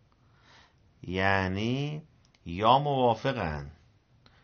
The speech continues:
یا مخالف ممکنه باشن، یا فرا عقلی، ورا عقلی ممکنه باشن.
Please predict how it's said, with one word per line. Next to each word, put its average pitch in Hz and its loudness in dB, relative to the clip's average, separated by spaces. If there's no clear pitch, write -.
یا 95 2
مخالف 120 0
ممکنه 160 -4
باشن، 151 -2
یا 107 -4
فرا 131 4
عقلی، 87 -2
ورا 104 2
عقلی 78 -2
ممکنه 71 -12
باشن. - -16